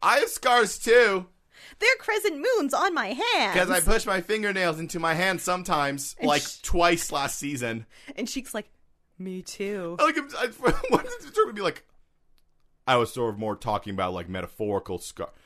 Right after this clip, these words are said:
Speaker 1: Look, Betty, you're really not catching on here, right? You understand
Speaker 2: Well,
Speaker 1: it's not the same thing, right?
Speaker 2: My favorite part is when they're like,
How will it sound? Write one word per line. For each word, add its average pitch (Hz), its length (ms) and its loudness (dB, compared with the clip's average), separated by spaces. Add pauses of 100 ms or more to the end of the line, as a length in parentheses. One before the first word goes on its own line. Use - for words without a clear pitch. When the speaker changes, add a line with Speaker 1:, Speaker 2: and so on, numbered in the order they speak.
(220)
Speaker 1:
Look, 110 340 -2
Betty, 117 340 2
you're 113 120 2
really 120 220 2
not 104 160 0
catching 104 340 -4
on 101 200 -2
here, 90 140 -4
right? 98 320 -2 (280)
You 143 120 2
understand 175 260 4
Speaker 2:
Well, - 20 -6
Speaker 1:
it's 135 100 -6
not 143 140 -2
the 117 60 -8
same 113 220 -2
thing, 98 300 -4
right? 104 320 -2 (400)
Speaker 2:
My 262 160 -2
favorite 339 240 -2
part - 120 -2
is 233 80 -8
when 247 100 -2
they're 247 80 0
like, 220 140 -2